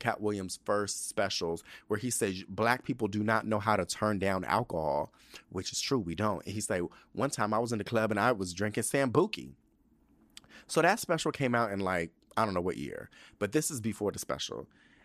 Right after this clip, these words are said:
And so clearly black folks, we don't know how to turn down booze, bitch. So this waitress walks up and she had all these, like, I'm sure, like, now you would call them what, uh, m-, espresso martinis.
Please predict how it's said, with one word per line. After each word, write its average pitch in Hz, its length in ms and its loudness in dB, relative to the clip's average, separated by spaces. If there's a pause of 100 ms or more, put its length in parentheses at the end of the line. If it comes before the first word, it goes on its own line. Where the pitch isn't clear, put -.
(160)
And 139 580 2
so 143 640 8
clearly 160 540 6
black 139 320 6
folks, 151 260 4
we 123 180 4
don't 180 120 6
know 170 80 8
how 165 80 6
to 165 80 6
turn 160 260 4
down 139 440 6
booze, 107 460 2
bitch. 98 360 0 (300)
So 151 720 6
this 135 440 2
waitress 135 720 2
walks 135 460 2
up 147 200 6
and 127 100 0
she 170 160 -2
had 151 180 6
all 131 220 4
these, 135 220 0
like, 127 320 4
I'm 190 140 8
sure, 233 220 2
like, 165 160 6
now 113 280 4
you 110 160 2
would 107 80 -2
call 98 180 4
them 92 200 -2
what, 87 220 -2
uh, 92 80 -2 (100)
m-, 85 180 -6 (640)
espresso - 480 2
martinis. 117 600 2